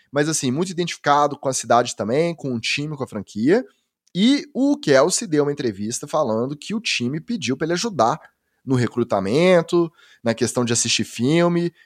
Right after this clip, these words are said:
de opinar sobre quem seria o seu substituto.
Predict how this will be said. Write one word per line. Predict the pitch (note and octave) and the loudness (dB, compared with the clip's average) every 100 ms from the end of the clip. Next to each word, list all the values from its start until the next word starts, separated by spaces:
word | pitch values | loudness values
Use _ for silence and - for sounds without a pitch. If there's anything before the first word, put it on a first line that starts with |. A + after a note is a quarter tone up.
| - | -8
de | A2+ | 4
opinar | D#3 D3+ G3 C3+ C3+ - | 4 4 2 4 4 0
sobre | - - D#3 C#3+ | -2 0 0 -2
quem | C3+ D#3 | -2 -2
seria | - F#3 A#2+ C#3+ | 2 2 4 4
o | E3+ | 2
seu | D3+ | 0
substituto. | D3+ D#3+ - - F3 _ | -4 -4 -4 -2 -4 _